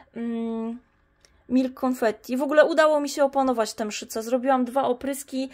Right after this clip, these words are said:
nigdzie ich nie widzę, więc jest chyba okej. W każdym razie, no na przykład do niego dodaję też, y, Rizotonik, też ten Super Drive i coś jeszcze chyba mu podawałam. Tutaj to, co widzicie, to jest po prostu stary keramzyt.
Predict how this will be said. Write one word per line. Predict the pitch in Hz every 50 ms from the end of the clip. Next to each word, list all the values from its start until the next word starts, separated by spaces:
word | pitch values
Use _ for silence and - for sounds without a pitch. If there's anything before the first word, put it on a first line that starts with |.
| - - - -
nigdzie | 247 254 277 247 233 254 262
ich | 233 254 247 -
nie | 262 254 240
widzę, | 240 240 202 202 247 247
więc | 226 247 240 - -
jest | 233 - -
chyba | - 262 240 240
okej. | 233 226 - 233 202 220 254 - - - - -
W | -
każdym | - 254 254 240 262 262
razie, | 254 262 262 262 269
no | 262 262
na | 254 254 254
przykład | - - 254 - 262 240 226
do | 254 254
niego | 254 254 240 214 226 220
dodaję | 220 226 220 226 226 226 226 226
też, | - 254 226 - - -
y, | - 220 220 220 214 202 - -
Rizotonik, | 226 233 226 214 220 214 - 269 269 269 269 254 254
też | - 247 247 -
ten | - 226 226
Super | - - 285 262 - 269 262 247
Drive | 254 - 254 254 254 254 254 254 - - _
i | - 240 247 247 254 254 _ _ _ _ _ _ _ _ _
coś | - - 254 247 - -
jeszcze | 254 254 247 - - 240
chyba | - - 254 214 226 214
mu | 208 208 190
podawałam. | - - 202 208 202 196 214 190 185 185 180 180 - - - - - _ -
Tutaj | 240 226 - 240 226 220 220 - _ _ _ _ _ _ _ -
to, | - 220
co | - - 220 208
widzicie, | 214 220 202 220 233 226 - 233 214 214
to | - 226
jest | - -
po | 220 226
prostu | - 220 214 - - -
stary | - - 226 220 214 208
keramzyt. | - - 214 214 214 214 220 202 214 214 214 - -